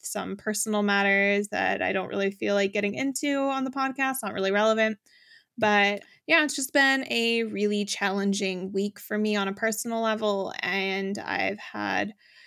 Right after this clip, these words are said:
pretty profound anxiety for the last three or four days, and I'm feeling a little bit better today, but still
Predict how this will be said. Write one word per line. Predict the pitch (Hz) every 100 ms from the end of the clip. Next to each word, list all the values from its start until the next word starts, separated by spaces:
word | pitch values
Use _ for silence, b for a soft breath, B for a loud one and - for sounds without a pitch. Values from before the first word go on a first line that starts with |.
| b b
pretty | - 381
profound | 349 277 220 208 208
anxiety | 202 208 202 196 196
for | 202 202
the | 190
last | 185 180 175 196 - - -
three | 190
or | 185
four | 208 - -
days, | 202 254 254 247 240 226
and | 202 202 202 202 -
I'm | 220 208
feeling | - 277 294 285 254
a | 233
little | 247 285 285 269
bit | 226 196 190
better | 190 185 180
today, | 196 214 240 240 240 240
but | 196 175 - -
still | - - 214 214 214 214 214